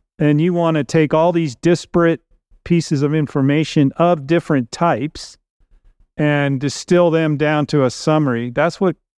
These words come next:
that's what a large language Chat G T P like model can do. Think about customer service.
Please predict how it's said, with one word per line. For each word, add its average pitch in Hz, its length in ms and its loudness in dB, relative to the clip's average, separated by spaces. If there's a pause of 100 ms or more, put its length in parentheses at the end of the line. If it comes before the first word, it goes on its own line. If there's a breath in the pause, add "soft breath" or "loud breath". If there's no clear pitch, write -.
that's 160 260 0
what 180 120 2
a 151 80 2
large 147 400 0
language 147 460 -2
Chat 147 320 0
G 143 180 -2
T 135 240 -2
P 143 280 0
like 131 280 0
model 127 340 0
can 123 180 -2
do. 117 380 -4
Think 196 240 -2
about 151 500 -2 (680)
customer 156 420 0
service. 143 680 -2